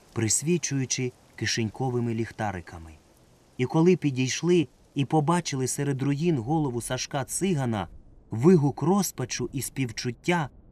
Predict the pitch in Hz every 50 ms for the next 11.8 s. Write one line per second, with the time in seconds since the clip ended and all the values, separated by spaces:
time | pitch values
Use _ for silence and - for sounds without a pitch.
0 | _ - - 110 107 139 160 170 147 131 131 113 - - 127 120 110 110 107 -
1 | - 147 123 - - - 143 135 120 107 - - - _ _ _ _ _ _ -
2 | - 107 131 151 156 - - 120 107 104 117 110 104 113 127 135 120 98 90 104
3 | 120 120 110 120 127 113 95 82 _ _ _ _ _ _ _ _ _ _ _ -
4 | - - 156 170 190 190 165 - - - - 107 87 - _ _ _ _ _ _
5 | - - 196 180 143 151 170 156 156 196 220 190 127 - - _ _ _ _ _
6 | _ - - 180 170 156 139 - - - 123 120 123 120 - 127 - - - 143
7 | 123 - - - 170 175 151 143 139 135 131 123 117 _ _ _ _ _ _ -
8 | 127 117 - 117 123 127 131 127 123 117 98 98 92 90 85 76 - - _ _
9 | _ _ _ _ _ _ _ _ _ - - - 180 170 147 147 135 120 - 165
10 | 170 156 - - 139 120 - 127 120 - - 117 117 101 131 151 170 175 156 123
11 | - - 123 117 110 110 104 - _ - 98 85 87 80 - -